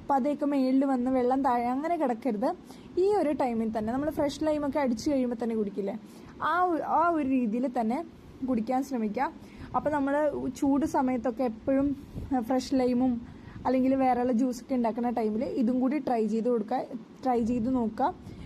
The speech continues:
ഇപ്പോൾ പൈനാപ്പിളിൻ്റെയും കൂടി, മാംഗോ സീസൺ മാത്രമല്ല, പൈനാപ്പിളിൻ്റെയും കൂടി സീസണാണ്. എല്ലായിടത്തും പൈനാപ്പിൾ ഉണ്ട്. അപ്പോൾ എല്ലാവരും ഇനി പൈനാപ്പിൾ മേടിക്കുമ്പോൾ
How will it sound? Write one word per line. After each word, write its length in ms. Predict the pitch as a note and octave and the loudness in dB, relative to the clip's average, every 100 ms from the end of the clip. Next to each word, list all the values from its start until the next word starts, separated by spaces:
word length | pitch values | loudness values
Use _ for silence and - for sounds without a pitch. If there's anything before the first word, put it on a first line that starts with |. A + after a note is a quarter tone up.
| - | -4
ഇപ്പോൾ 180 | B3+ E4 | -2 0
പൈനാപ്പിളിൻ്റെയും 720 | D#4 B3+ C4+ - D4+ D4+ D#4 | 2 2 0 0 0 0 0
കൂടി, 140 | C#4+ | 0
മാംഗോ 320 | A#3+ A#3 A#3+ | 2 0 0
സീസൺ 300 | C4+ C#4+ D4 | 0 0 -2
മാത്രമല്ല, 380 | D4+ C#4+ A3+ A#3+ C#4+ | -2 -2 0 -2 0
പൈനാപ്പിളിൻ്റെയും 640 | C#4+ A#3+ B3+ A#3+ C4 C4+ | 0 0 -2 -2 -2 2
കൂടി 140 | C4 D#4 | 2 0
സീസണാണ്. 500 | D4+ A#3 B3 A3+ G#3+ | 0 -2 -2 -2 -2
എല്ലായിടത്തും 640 | B3 C4+ D4+ C#4 A3 B3+ C4 | 0 0 2 2 2 -2 -2
പൈനാപ്പിൾ 460 | A#3+ G#3+ G#3+ A#3+ | 0 0 0 0
ഉണ്ട്. 200 | A#3 G3+ G3+ - - - - - | 0 -2 -6 -16 -20 -18 -14 -6
അപ്പോൾ 180 | B3+ C#4 | 0 2
എല്ലാവരും 420 | C4+ D#4 C#4 A#3+ | 2 2 2 2
ഇനി 140 | C4 | 0
പൈനാപ്പിൾ 500 | C4+ B3 A3+ A3+ A3+ | 0 0 0 -2 -2
മേടിക്കുമ്പോൾ 520 | C#4+ B3+ G#3 A3+ A#3 | 0 0 0 0 2